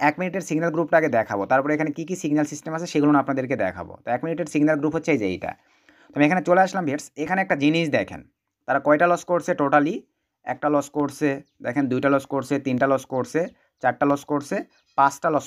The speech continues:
করছে। তো আমি আপনাদেরকে বুঝাই দিচ্ছি, দেখেন এখানে সে কী নিতে বলছে, আর সবুজ নিতে বলছে। তো চলেন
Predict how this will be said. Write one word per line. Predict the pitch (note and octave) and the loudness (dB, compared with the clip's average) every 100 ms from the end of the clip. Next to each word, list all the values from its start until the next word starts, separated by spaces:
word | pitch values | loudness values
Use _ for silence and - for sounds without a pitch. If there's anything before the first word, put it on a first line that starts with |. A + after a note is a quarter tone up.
| - | -6
করছে। | G2 F2+ F2+ - _ | -10 -10 -16 -18 _
তো | A#2+ | 2
আমি | C#3+ | 2
আপনাদেরকে | D3 D#3+ E3 D#3+ | 2 0 -2 -2
বুঝাই | C3 C#3+ D3 | 0 2 2
দিচ্ছি, | D3 C3+ | 0 0
দেখেন | A#2 E3 A3+ - | 0 -2 -8 -10
এখানে | B2 D3+ D3 - | -2 -2 -2 -4
সে | C#3+ C#3 | -4 0
কী | C#3 | 2
নিতে | C#3+ D3 D3 | 4 4 2
বলছে, | D3+ G3 G#3 _ _ - - - | 0 -4 -14 _ _ -20 -20 -4
আর | A#2+ | 0
সবুজ | F#3 F3+ F#3+ D#3+ | 2 2 2 2
নিতে | D3 G#2 | 2 0
বলছে। | F#2+ A#2 | -2 -4
তো | B2 | 0
চলেন | D#3+ | 2